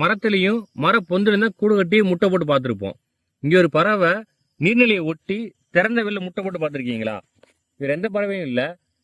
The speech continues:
லாப்பிங்னு சொல்லக்கூடிய ஆள்காட்டி பறவை தான். அது ஏன் இப்படி சொல்றேன் அப்படின்னா, அந்த பறவை தான் இந்த மாதிரி வட்டமா மண்ணை கிளறி அதுக்குள்ள வெள்ளை கலர் கல்லெல்லாம் போட்டு முக்கோண ஷேப்ல இந்த மாதிரி முட்டையை போடும்.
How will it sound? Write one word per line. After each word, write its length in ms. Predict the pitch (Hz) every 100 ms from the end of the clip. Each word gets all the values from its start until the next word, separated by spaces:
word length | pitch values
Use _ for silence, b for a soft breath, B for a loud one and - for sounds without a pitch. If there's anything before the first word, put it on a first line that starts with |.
| _ -
லாப்பிங்னு 560 | 147 220 - 214 208
சொல்லக்கூடிய 340 | 180 151 143 170 175
ஆள்காட்டி 400 | 139 190 190 160
பறவை 260 | 127 117 104
தான். 160 | 98 _ _ _ _ _ _ 117
அது 120 | 143
ஏன் 200 | 160 247
இப்படி 160 | 226 208
சொல்றேன் 360 | 190 185 185 156
அப்படின்னா, 340 | 131 110 120 175 _ _ -
அந்த 220 | 131 190
பறவை 280 | 208 202 170
தான் 200 | 160 196 -
இந்த 120 | 151
மாதிரி 180 | 165 180
வட்டமா 380 | 147 143 - 208
மண்ணை 260 | 165 160 175
கிளறி 380 | 175 156 139 165 202 _ _ _ 135
அதுக்குள்ள 380 | 151 165 185 214
வெள்ளை 200 | 156 185
கலர் 220 | 202 202 175
கல்லெல்லாம் 380 | 170 175 175
போட்டு 340 | 151 156 131 160 202 - _ -
முக்கோண 280 | 151 220 220
ஷேப்ல 220 | 196 196
இந்த 100 | 180 175
மாதிரி 140 | 160
முட்டையை 220 | 143 151 120
போடும். 240 | 107